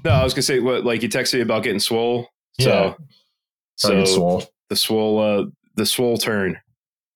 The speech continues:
Speaker 2: Yeah. Tar-, target swole.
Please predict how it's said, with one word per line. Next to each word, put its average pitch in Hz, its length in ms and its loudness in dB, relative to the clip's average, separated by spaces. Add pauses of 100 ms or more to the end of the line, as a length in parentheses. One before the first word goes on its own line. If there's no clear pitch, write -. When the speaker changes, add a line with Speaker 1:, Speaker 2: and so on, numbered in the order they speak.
(100)
Speaker 2:
Yeah. 90 280 -2 (1120)
Tar-, 107 240 0 (340)
target 98 260 0
swole. 82 320 -2